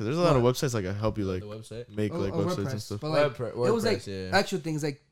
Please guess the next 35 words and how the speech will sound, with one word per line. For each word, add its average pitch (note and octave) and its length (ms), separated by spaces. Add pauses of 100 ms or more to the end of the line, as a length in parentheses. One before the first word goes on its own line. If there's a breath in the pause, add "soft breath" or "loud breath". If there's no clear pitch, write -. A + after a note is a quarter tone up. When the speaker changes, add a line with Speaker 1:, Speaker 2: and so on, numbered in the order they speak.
(120)
Speaker 3:
Like, B2+ 100
Speaker 2:
I - 20
Speaker 3:
you - 40
Speaker 2:
don't F#3+ 80
Speaker 3:
have F3 100
Speaker 2:
know. - 40
Speaker 3:
to, - 20
Speaker 2:
It - 60
was - 80
Speaker 3:
like, D3+ 40
Speaker 2:
weird. F3+ 140
Speaker 3:
code - 80
Speaker 2:
Like, - 100
I'm - 60
not G3 100
Speaker 3:
a F#3+ 40
Speaker 2:
used F#3+ 140
Speaker 3:
bit. D#3+ 60
Speaker 2:
to, - 80
I'm E3+ 80
not G3+ 100
a - 40
Speaker 1:
Right. C3+ 240
Speaker 2:
techie D3 120
person, C3 380
so. G#2+ 260 (220 soft breath)
Speaker 1:
Right, A#2 180
right, G#2+ 180
right. G2 120
Yeah, G#2+ 80
no, A2+ 80
Speaker 2:
Yeah. A2+ 60
Speaker 1:
I A2 40
feel G#2 200
you. G2 100